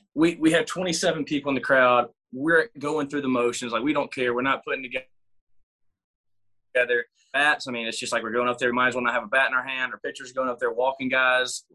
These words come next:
Defensively, we didn't look good. It's just everything. We just looked like a sorry baseball team. Like, honestly,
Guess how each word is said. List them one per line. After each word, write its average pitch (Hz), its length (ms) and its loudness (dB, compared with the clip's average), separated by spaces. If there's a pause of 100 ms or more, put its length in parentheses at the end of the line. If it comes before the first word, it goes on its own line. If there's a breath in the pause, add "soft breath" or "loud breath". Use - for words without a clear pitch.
(180)
Defensively, 131 580 -2
we 131 120 2
didn't 131 180 2
look 131 180 4
good. 131 400 6 (380 soft breath)
It's 131 100 -4
just 143 220 -4
everything. 151 540 4
We 147 80 -2
just - 200 -4
looked 151 200 -2
like 117 160 -2
a 107 60 0
sorry 117 380 4
baseball 101 440 0
team. 90 320 -6 (180)
Like, 107 180 2
honestly, 113 540 2